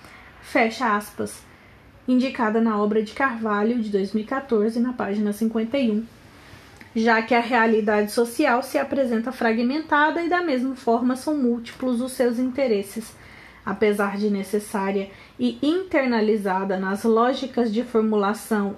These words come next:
e execução dos projetos societários, a parceria com a iniciativa privada ainda provoca polêmica, é o que diz a obra de Carvalho de dois mil e quatorze, pois com ela há uma quebra do paradigma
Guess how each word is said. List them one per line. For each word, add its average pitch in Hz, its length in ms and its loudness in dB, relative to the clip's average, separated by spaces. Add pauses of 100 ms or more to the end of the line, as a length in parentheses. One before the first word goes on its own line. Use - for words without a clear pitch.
e 247 160 2
execução 233 580 2
dos 208 120 -4
projetos 202 500 0
societários, 226 1000 -2 (340)
a 233 120 0
parceria 294 600 2
com 339 100 -2
a 277 100 2
iniciativa 220 600 0
privada 208 580 0
ainda 208 220 2
provoca 220 460 0
polêmica, 208 880 -2 (340)
é 202 120 -2
o 202 80 2
que 240 180 -2
diz 233 340 -2
a 208 120 0
obra 202 240 0
de 202 120 -8
Carvalho 269 640 0
de 254 60 -4
dois 285 240 0
mil 302 120 0
e 311 40 -8
quatorze, 214 800 -2 (340)
pois 233 300 2
com 381 320 2
ela 233 520 2
há 220 160 4
uma 226 260 4
quebra 262 520 2
do 233 140 2
paradigma 254 1040 2